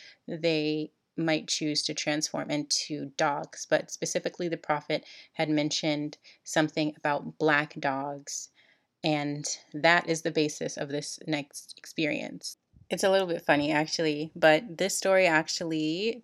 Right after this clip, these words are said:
took place before the last one because my sister, I remember she was still living at the house at the time because her friends were coming to spend the night.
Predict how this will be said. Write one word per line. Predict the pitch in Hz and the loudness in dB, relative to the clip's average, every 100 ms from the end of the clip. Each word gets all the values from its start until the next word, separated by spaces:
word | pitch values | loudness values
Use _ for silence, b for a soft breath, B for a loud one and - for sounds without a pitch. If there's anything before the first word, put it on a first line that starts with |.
| - | -10
took | - 214 220 - | 0 0 0 -10
place | - 156 156 156 - | -10 0 2 2 -2
before | 147 - 160 | -8 2 2
the | - | 4
last | 147 143 147 | 4 2 2
one | 151 147 | -2 -2
because | 147 - 156 | -2 -6 -4
my | 156 | -6
sister, | - - 160 151 156 B B B | -6 -6 -2 -2 -2 B B B
I | - | 4
remember | 151 151 147 147 143 165 - _ _ | 6 6 2 0 -2 -4 -6 _ _
she | - 165 | -4 0
was | 156 | 0
still | - 151 | 0 -2
living | 147 147 | 0 -2
at | 143 | -4
the | |
house | - 165 - | -2 -2 -2
at | |
the | 156 | -8
time | - 160 160 | 0 0 0
because | 156 151 156 - | -2 -2 -2 -2
her | |
friends | 156 - 202 208 202 | -4 2 2 0 -2
were | 170 | -4
coming | - 156 156 156 | -4 -2 0 -2
to | - | -6
spend | - - 151 151 156 | -10 -4 -2 0 -2
the | 156 | -2
night. | 147 147 151 - - - - | -2 -2 -6 -6 -8 -8 -10